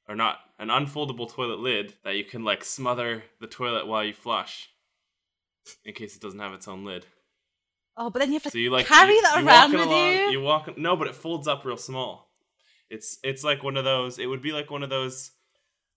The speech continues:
Speaker 1: uh, Frisbees, you know, that you can, like, turn and, and smush into a little bag
Speaker 2: Yeah,
Speaker 1: and it
Speaker 2: but
Speaker 1: opens
Speaker 2: that's
Speaker 1: up
Speaker 2: just
Speaker 1: to a
Speaker 2: gonna
Speaker 1: big
Speaker 2: be disgusting, 'cause once you flush, there's a lot of spray that just goes up into the air, you know?
Speaker 1: It's, s-, uh, it's self-cleaning.
Speaker 2: Self-cleaning.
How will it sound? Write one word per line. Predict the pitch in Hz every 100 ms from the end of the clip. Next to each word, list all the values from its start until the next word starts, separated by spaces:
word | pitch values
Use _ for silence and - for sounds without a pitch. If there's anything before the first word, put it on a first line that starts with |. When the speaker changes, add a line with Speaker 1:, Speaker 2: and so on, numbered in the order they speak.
| _ 113
Speaker 1:
uh, | 117 113
Frisbees, | - 151 139 143 170 165
you | 143
know, | 139
that | 123
you |
can, | 135 139
like, | 123 -
turn | - 123 127
and, | 123 113
and | 107 104 101
smush | - 127 117
into | 123 123
a |
little | 117 226
bag | 285
Speaker 2:
Yeah, | 302 294
Speaker 1:
and | 285
it |
Speaker 2:
but | 277
Speaker 1:
opens | 302 311 302
Speaker 2:
that's |
Speaker 1:
up | -
Speaker 2:
just | 330 330
Speaker 1:
to |
a | 294
Speaker 2:
gonna | 262 247
Speaker 1:
big |
Speaker 2:
be | 247 233 208
disgusting, | 196 190 - - 277 277 - 240 202
'cause | 202 202
once | 247 269
you | 285
flush, | - 269 269 -
there's | 214 214
a |
lot | 208 220
of | 240
spray | - - 220 240 247 233
that | 175 170
just | 165 -
goes | 180 170 185
up | -
into | 175 170
the | 160 170
air, | 190 196 170 160 _ -
you | 175
know? | 190 233 _ -
Speaker 1:
It's, | 117 - - - _ -
s-, | - -
uh, | 120 113 113 107 101
it's | 110 -
self-cleaning. | - 117 - 123 104 87
Speaker 2:
Self-cleaning. | 208 214 175 - 202 185 151 147